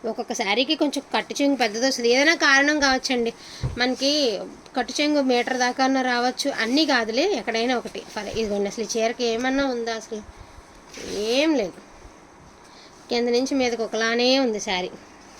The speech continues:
So ఇటువంటి మనం గ్రేడీ చేసుకుని చక్కగా పెట్టినా సేల్ అవుతుంది, ఎందుకంటే వీటికి అంతా వి-, కెపాసిటీ ఉంది శారీకి. అంటే క్వాలిటీ వచ్చేటప్పటికి మనకి, ఆ,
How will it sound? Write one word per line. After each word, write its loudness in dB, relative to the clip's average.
So -6
ఇటువంటి 0
మనం 2
గ్రేడీ 2
చేసుకుని 0
చక్కగా -4
పెట్టినా 0
సేల్ 4
అవుతుంది, 2
ఎందుకంటే 2
వీటికి -2
అంతా 2
వి-, -2
కెపాసిటీ 0
ఉంది 0
శారీకి. 0
అంటే 0
క్వాలిటీ 4
వచ్చేటప్పటికి 2
మనకి, 4
ఆ, -2